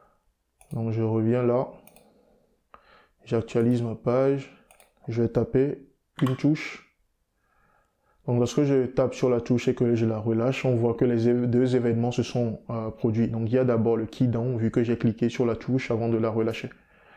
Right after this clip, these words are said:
Donc la clé correspondant à cette touche, c'est le, la E. Et nous avons le code qui est qui I.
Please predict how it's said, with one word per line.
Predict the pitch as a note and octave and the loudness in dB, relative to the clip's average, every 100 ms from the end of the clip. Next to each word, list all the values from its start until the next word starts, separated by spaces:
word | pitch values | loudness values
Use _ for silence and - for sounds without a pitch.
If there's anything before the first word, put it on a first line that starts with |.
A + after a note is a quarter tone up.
| - - _ - | -20 -20 _ -2
Donc | A#2 | 2
la | A#2 A2+ A2 A2 | 2 2 0 -2
clé | - C#3 D#3+ | 0 2 2
correspondant | C3 B2 A#2 B2 A#2 A#2 A2 _ _ _ _ _ _ _ - | 0 -2 -2 -2 -2 -2 -4 _ _ _ _ _ _ _ -6
à | A2+ | -2
cette | B2+ B2 | 0 0
touche, | C3 C3+ - | 0 0 0
c'est | A2 | -2
le, | A2+ A2 | -2 -2
la | A2 G#2+ - _ - | -4 -6 -12 _ -2
E. | D3 F3+ - _ _ _ _ _ _ _ C3+ | -2 -2 -14 _ _ _ _ _ _ _ 0
Et | C3 A#2+ A#2+ - | 2 0 -4 -2
nous | A#2 | 0
avons | A#2 A2+ B2+ | 0 0 2
le | B2 | 0
code | A#2 - B2+ B2 | 0 0 0 0
qui | - B2+ | -2 0
est | B2 C3 C3 | 2 0 -2
qui | - C3 B2+ | -2 -2 0
I. | C#3 A#2 | 0 -2